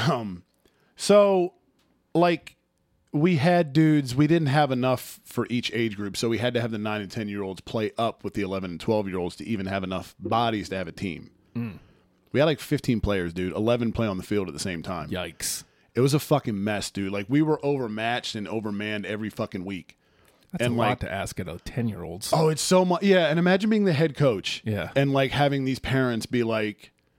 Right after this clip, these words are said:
Speaker 1: "We're tired of coming out here and losing every week." And I'm like, "Oh, you are?"
Speaker 2: Yeah.
Speaker 1: Who's the asshole sitting at the kitchen table till two in the morning every night watching fucking tape on this shit?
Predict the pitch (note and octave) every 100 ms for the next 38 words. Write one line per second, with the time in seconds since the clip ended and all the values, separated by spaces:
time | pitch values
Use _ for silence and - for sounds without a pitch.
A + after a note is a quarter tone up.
0 | _ _ _ _ _ _ _ - - C#3
1 | E3 D#3+ D3+ C#3+ - C#3+ C#3 C3+ C3 C#3
2 | C3 D#3 D3 C#3+ B2 A#2 A#2+ A2+ D3 E3
3 | D#3+ D#3+ E3 C3+ D#3 G#3 A#3 C#4+ E4 -
4 | - - B2+ - - _ _ _ - D3
5 | D#4+ C#4+ D4 B3+ B3 A#3 A3 - A3+ A3
6 | F3+ F3+ G#3 F3 E3+ F3+ E3 C3 A#2+ D#3+
7 | D3 C#3+ D3+ C#3+ B2+ A#2 A2+ A2+ G#2 B2+
8 | - A#2 - C#3+ - A2 - D#3 D3+ D3+
9 | C#3+ C#3+ - E3+ D3+ D3+